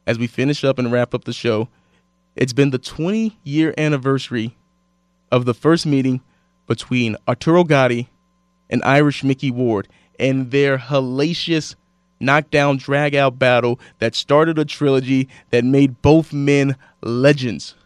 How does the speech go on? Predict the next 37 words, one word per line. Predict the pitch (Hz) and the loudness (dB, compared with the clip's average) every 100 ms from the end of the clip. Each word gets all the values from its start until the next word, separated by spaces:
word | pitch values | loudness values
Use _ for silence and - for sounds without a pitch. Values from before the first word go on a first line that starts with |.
| _ _ _ _ _ _ _ 135 | _ _ _ _ _ _ _ 0
Now, | |
this | 135 160 | 2 0
is | 156 | -2
a | 151 | 2
fight | 151 151 - | 4 4 0
twenty | - 165 156 | -4 -2 0
years | 147 151 135 | 0 0 0
ago, | 127 110 | -2 -4
two | - 180 | -4 -2
thousand | 170 160 151 135 | 2 2 0 -4
two, | 175 147 | -2 0
May | 131 156 | 0 0
eighteenth. | 151 147 - 156 127 - _ _ _ _ _ _ _ _ _ - | 0 -4 -6 -6 -6 -8 _ _ _ _ _ _ _ _ _ -2
And | 160 | 2
this | 165 208 | 2 0
is | 196 | -4
one | 208 | -4
of | 196 | -2
those | 180 - | -2 -2
fights | 165 160 151 | 0 0 0
that | - 147 - _ _ - | -2 -2 -4 _ _ -2
it | 165 139 123 | -2 -2 0
birthed | - 190 180 - _ _ _ - | 4 4 2 -4 _ _ _ -4
me | 139 196 185 | 0 2 0
to | 160 | -2
be | 147 170 | -2 0
a | 156 | 2
boxing | 165 226 - 151 | 2 2 -2 -6
fan. | 135 131 107 - _ _ _ _ _ | -2 -4 -4 -12 _ _ _ _ _
Maybe | 147 180 190 170 | 4 4 6 4
I | |
wasn't | 160 170 160 151 | 4 2 0 2
there | 156 | 2
watching | 139 143 147 147 | 4 2 0 -2
it | 135 120 _ _ | -4 -6 _ _
in | 165 160 | 2 2
time | 139 151 151 131 123 | 2 0 2 0 -2